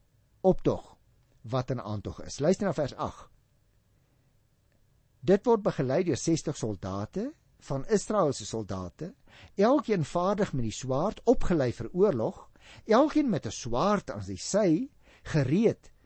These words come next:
vir die nag se gevare." Nou luisteraar, die gebruik om die bruidspaar te begelei en te beskerm is baie duidelik hier ter sprake.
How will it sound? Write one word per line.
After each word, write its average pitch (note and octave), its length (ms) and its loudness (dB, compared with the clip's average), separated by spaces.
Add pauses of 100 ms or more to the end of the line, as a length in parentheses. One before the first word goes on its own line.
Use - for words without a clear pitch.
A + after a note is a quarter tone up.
(160)
vir - 180 -4
die B2 140 -2
nag A2+ 440 -8 (260)
se - 200 -6
gevare." F2+ 680 -6 (920)
Nou C#3 180 -2
luisteraar, D#3 640 -2
die D#3 120 -2
gebruik A#2+ 460 -4
om C#3+ 80 -6
die A#2+ 120 -2
bruidspaar C#3+ 760 -4
te B2+ 140 -4
begelei B2+ 1000 -2
en C3 140 -4
te B2 100 -8
beskerm G2+ 680 -6 (640)
is A#2+ 160 -4 (160)
baie F3+ 360 0
duidelik A2 360 -4
hier B2 200 -4
ter C3 160 -4
sprake. F#3 600 -10